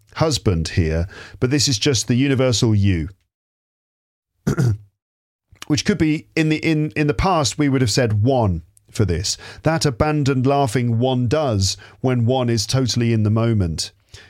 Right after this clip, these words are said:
These days, we just use you for that as well. So in English, we've got, like, you could be used for three different things. It could be you plural, meaning when you're talking to a group of people,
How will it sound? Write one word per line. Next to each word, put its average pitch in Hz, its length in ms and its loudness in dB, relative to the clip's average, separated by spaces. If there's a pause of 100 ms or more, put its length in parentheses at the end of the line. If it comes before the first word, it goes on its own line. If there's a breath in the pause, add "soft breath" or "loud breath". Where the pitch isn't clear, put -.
These 143 180 0
days, 113 260 0
we 117 80 2
just 107 240 0
use 104 260 2
you 107 400 2
for 101 140 0
that 87 240 0
as - 140 -2
well. 92 320 2 (280 loud breath)
So 160 240 0
in 170 140 0
English, 233 300 0
we've 180 120 0
got, 180 140 2
like, 143 220 0 (380 loud breath)
you 175 420 2
could 131 280 -2
be 156 280 2
used 170 340 2
for 147 260 0
three 180 280 0
different 147 300 -2
things. 120 320 2
It 110 100 -4
could 147 120 0
be 147 100 2
you 175 440 0
plural, 131 760 0 (420 soft breath)
meaning 131 180 0
when 131 140 2
you're 131 80 2
talking 147 320 0
to 135 120 0
a 123 40 0
group 139 320 0
of 110 120 -2
people, 101 540 0